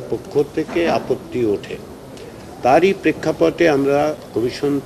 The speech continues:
থেকে এই সিদ্ধান্ত নেই যে এইগুলো পাঁচটি আমরা ইতিমধ্যে কমিয়ে এনে নির্বাচন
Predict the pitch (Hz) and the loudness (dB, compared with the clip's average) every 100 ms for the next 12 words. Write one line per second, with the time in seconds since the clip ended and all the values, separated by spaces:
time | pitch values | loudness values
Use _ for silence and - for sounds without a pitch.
0 | - 143 - 143 143 143 - 120 - - | 0 0 2 2 4 2 -2 -12 -12 -12
1 | - - 110 - 139 160 160 - 110 90 | -8 -2 -2 -2 -2 0 2 2 2 0
2 | 90 135 139 - - - - - - 117 | -2 -6 -10 -14 -14 -16 -12 -10 -2 -2
3 | 139 - 120 123 120 156 120 113 - - | -2 -2 0 0 2 6 6 4 -2 -12
4 | - - - - - 139 - 98 - - | -16 -16 -14 -10 0 0 0 -8 -10 -14
5 | - 101 123 120 131 131 113 - 131 127 | -10 -6 -2 -2 -2 -2 -2 -2 0 0
6 | - - - - - - - 143 151 160 | -6 -16 -18 -16 -14 -12 2 6 10 10
7 | 143 143 170 151 131 139 131 | 8 4 4 4 4 4 2